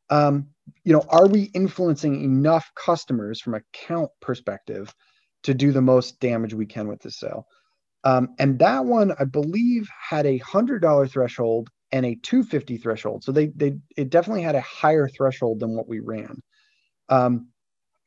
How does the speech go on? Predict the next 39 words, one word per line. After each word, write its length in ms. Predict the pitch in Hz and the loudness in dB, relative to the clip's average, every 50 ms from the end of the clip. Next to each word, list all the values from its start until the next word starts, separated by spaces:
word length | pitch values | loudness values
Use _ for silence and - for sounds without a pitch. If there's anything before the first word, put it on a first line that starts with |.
| _ - - _ - | _ -20 -20 _ -6
so 180 | - - 175 | 4 6 6
again, 300 | 165 156 175 165 139 131 | 8 8 6 6 6 6
knowing 260 | 131 139 156 185 190 190 | 6 6 6 6 6 4
that 120 | 185 160 | 4 4
we 80 | 165 160 | 4 4
were 80 | 160 | 2
safe 300 | 151 - - 160 151 139 | 2 2 0 0 0 2
on 120 | 160 147 139 | 2 2 4
margins 460 | 135 131 135 131 127 131 127 117 113 | 4 4 4 2 2 0 0 -2 -2
and 80 | 113 | -6
that 80 | 113 113 | -8 -8
we 100 | 117 110 | -8 -6
could 160 | 123 113 110 | -6 -6 -6
take 200 | - 147 151 - - | -4 -4 -4 0 0
the 80 | 135 | 0
lower 340 | 117 113 113 120 123 135 131 | 0 2 0 2 2 2 0
threshold 440 | - - 117 110 - 117 110 107 107 | 0 -2 -4 -4 -4 -6 -6 -4 -4
and 120 | 110 104 | -4 -4
drag 280 | - 120 120 117 117 120 | -2 0 0 0 0 -2
that 180 | 117 113 113 | -2 -4 -2
down 180 | - 120 117 107 | -4 -6 -6 -6
to 80 | 104 107 | -8 -10
fifty 560 | - - 127 117 - - 110 101 107 - - _ _ _ _ _ _ - | -6 -6 -6 -6 -6 -10 -10 -10 -10 -12 -14 _ _ _ _ _ _ -6
was 160 | - 127 110 120 | -6 -4 -2 -2
a 60 | 117 | -4
big 420 | 101 - - 147 147 147 147 123 | -6 -6 -2 0 0 0 0 -4
deal 480 | 110 123 123 131 123 107 110 113 113 _ _ _ _ _ _ _ _ _ - | -4 -2 0 0 2 0 0 -2 -6 _ _ _ _ _ _ _ _ _ -8
because 340 | - 120 - 139 131 123 113 | -6 -4 0 2 0 0 0
it 180 | - - 139 139 127 | -2 -6 -6 -6 -6
really, 760 | 117 113 113 117 131 147 151 151 147 143 139 135 135 135 | -10 -10 -8 -4 0 0 4 4 4 4 4 2 2 0
really 360 | 127 120 123 127 131 127 127 117 | 0 0 0 0 2 2 0 -2
drove 440 | 107 117 107 113 120 120 117 110 | -4 -6 0 2 4 4 4 4
a 40 | 110 | 0
lot 360 | 104 98 101 110 113 120 120 | -2 -4 -4 -2 0 2 2
of 80 | 120 113 | 2 0
attention 460 | 117 107 - 120 107 104 - 117 104 | -4 -6 -6 -8 -8 -8 -8 -10 -10
to 80 | 101 107 | -10 -10
the 140 | _ - - | _ -18 -14
sale. 240 | - 107 98 - | -10 -10 -10 -10